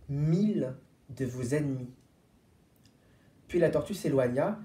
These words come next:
glissant sur le fleuve en direction de l'est. Anzung confia cette griffe à un de ses serviteurs experts en l'art de faire une arbalète.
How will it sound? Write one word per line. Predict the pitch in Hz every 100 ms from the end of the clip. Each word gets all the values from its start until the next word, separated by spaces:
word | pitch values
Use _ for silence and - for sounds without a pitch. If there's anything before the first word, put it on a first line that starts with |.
| - _ _
glissant | 139 135 190
sur | - 135
le | 120
fleuve | - 139 165 170
en | 135
direction | 131 131 - 151
de | 135
l'est. | 117 113 - - - - _ _ _ _ _ _ _ _ _ _ _ -
Anzung | 143 147 135 151 160 202 214 - - -
confia | - 143 -
cette | - 135
griffe | 123 135 175 - - -
à | 120 139
un |
de | 147
ses | 135 135
serviteurs | 127 117 110 127 120
experts | 117 - 156 139
en | 120
l'art | 120 156 151
de | 135
faire | 135 123
une | 120
arbalète. | 113 107 104 - -